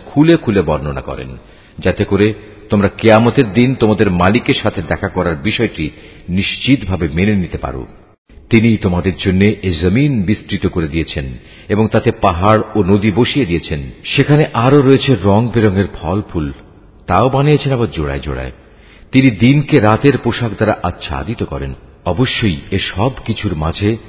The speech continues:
তাদের জন্য প্রচুর নিদর্শন রয়েছে, যারা সৃষ্টি প্রক্রিয়া সম্পর্কে চিন্তা ভাবনা করে। জমিনে আবার রয়েছে বিভিন্ন অংশ, কোথাও রয়েছে আঙুরের বাগান,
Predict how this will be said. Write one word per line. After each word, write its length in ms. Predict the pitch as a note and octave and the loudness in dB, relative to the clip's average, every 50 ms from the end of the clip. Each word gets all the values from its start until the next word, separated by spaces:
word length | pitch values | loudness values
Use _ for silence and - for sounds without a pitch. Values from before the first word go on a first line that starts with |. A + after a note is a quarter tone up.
| - - - - - _ | -20 -20 -20 -20 -8 _
তাদের 280 | - F2+ E2+ G#2 G2 F2 | -2 0 2 0 -2 0
জন্য 240 | - G#2 F2+ F#2 F#2+ - | 0 -2 -2 -2 -4 -4
প্রচুর 320 | - A#2 A2+ - - A#2+ F#2+ E2 | -6 -6 -6 -2 -4 -4 -2 -2
নিদর্শন 520 | F2+ F2 - G2+ F#2+ - - - E2+ D2+ - | -4 0 0 0 0 0 -6 -6 -6 -8 -6
রয়েছে, 360 | C#2+ C#2 C#2 - - D#2 B1+ - - - - - - - - | -8 -10 -10 -10 -10 -10 -10 -10 -14 -20 -20 -20 -20 -10 -6
যারা 160 | F2+ F2 E2+ | -4 -4 -4
সৃষ্টি 460 | E2+ - - C3+ B2+ - - - C3+ | -4 0 0 0 0 0 -4 -6 -6
প্রক্রিয়া 420 | A#2+ - A#2+ A2+ - - B2 B2+ B2 | -2 -2 -2 -2 -2 0 0 0 0
সম্পর্কে 540 | - - A2 A2 G#2 - A2+ G2+ - A#2+ A2 | 2 0 -2 -2 0 -2 -4 -2 -2 -6 -6
চিন্তা 380 | - - G2 F2+ F2+ - F#2+ | -4 -4 -4 -4 -4 -8 -8
ভাবনা 360 | - - C#2+ C2 - C#2 C2 | -8 -8 -10 -10 -8 -10 -10
করে। 260 | - - B1 - G#1+ G#1+ - - - - - - _ _ - - - _ - - - - - - - F2+ E2+ | -10 -10 -12 -12 -14 -16 -18 -20 -20 -20 -20 -20 _ _ -20 -20 -20 _ -20 -20 -20 -20 -20 -16 -12 0 2
জমিনে 340 | B2 C#3+ F3 G3 G3+ G3+ G3 | 4 6 6 6 8 8 6
আবার 260 | D#3+ D3 D#3 C3+ A#2 | 6 4 2 2 4
রয়েছে 280 | B2+ B2+ - - D3+ | 4 4 4 2 -2
বিভিন্ন 500 | B2+ - - G#2 - B2+ D3 D3 B2+ A2 - | -2 0 -2 -2 0 0 -2 0 -2 -4 -4
অংশ, 320 | - C#2 C#2+ C2+ - - D#2 B1+ - - - - - - - - - - - - - | -6 -8 -8 -8 -8 -10 -10 -10 -10 -16 -20 -20 -20 -20 -20 -20 -20 -20 -20 -8 -6
কোথাও 340 | F#2+ F#2 - F#2 F2+ G2 | -6 -4 -2 -2 -2 0
রয়েছে 260 | G2+ G#2 G#2 - - G#2+ | 0 0 -2 0 0 -2
আঙুরের 340 | F#2 F#2 G2+ F#2+ G#2 G2+ | 0 0 0 0 -2 -2
বাগান, 380 | F2+ G2 F#2+ F2 G2 G2 A2+ A2+ | -4 -6 -6 -4 -4 -6 -6 -10